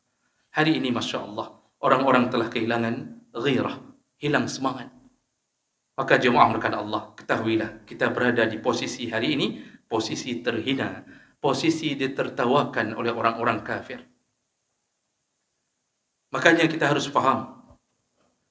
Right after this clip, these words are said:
Nabi telah mengatakan dalam hadis riwayat Abu Daud dan Ahmad dengan derajat yang sahih, Nabi sallallahu alaihi wasallam mengatakan, hadis ini dari Ibnu Umar radhiyallahu anhu. Kata Rasulullah,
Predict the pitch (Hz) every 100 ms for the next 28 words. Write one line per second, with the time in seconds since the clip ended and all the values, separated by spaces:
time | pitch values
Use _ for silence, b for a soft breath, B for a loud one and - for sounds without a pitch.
0 | - 135 143 160 156 127 123 123 123 123
1 | 120 - - - _ _ _ _ 123 123
2 | 123 127 135 120 120 123 117 117 123 117
3 | 113 - - _ - 120 123 120 123 123
4 | 110 113 113 120 117 117 110 - 120 131
5 | 120 - _ _ _ _ _ _ _ _
6 | _ _ _ _ 147 160 175 165 151 147
7 | 147 143 135 135 127 131 123 107 - -
8 | - _ _ _ _ - 127 127 123 110
9 | 95 - 123 131 127 127 117 113 107 113
10 | 110 110 101 98 101 101 107 107 104 104
11 | _ _ _ _ _ _ _ _ _ _
12 | _ _ _ _ _ 156 151 147 127 -
13 | 113 107 107 -